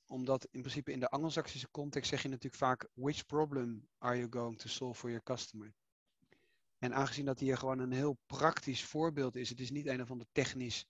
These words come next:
synergieverhaal van Elon Musk met de batterijcapaciteit. Nee, het is die koelkast die gewoon neergeknald wordt, in plaats van dat die netjes wordt aangesloten.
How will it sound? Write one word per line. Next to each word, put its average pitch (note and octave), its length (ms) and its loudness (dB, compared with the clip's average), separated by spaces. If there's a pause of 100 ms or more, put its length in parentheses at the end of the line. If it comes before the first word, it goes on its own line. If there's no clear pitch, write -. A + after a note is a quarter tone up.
(1000)
synergieverhaal C3 920 4
van A#2+ 160 -6
Elon B2+ 280 2
Musk C3+ 200 -2
met B2 100 -6
de B2 60 -12
batterijcapaciteit. C3 1200 4
Nee, C#3 500 2 (200)
het C3 180 -4
is C#3 160 -4
die - 120 -8
koelkast C#3 600 -4 (300)
die C3+ 140 0
gewoon B2 360 -2
neergeknald A#2+ 640 -2
wordt, B2 240 -4
in C3 100 -10
plaats B2+ 300 0
van B2 100 -6
dat B2 160 -6
die B2+ 100 -4
netjes B2 300 -4
wordt B2 160 -4
aangesloten. B2+ 720 -2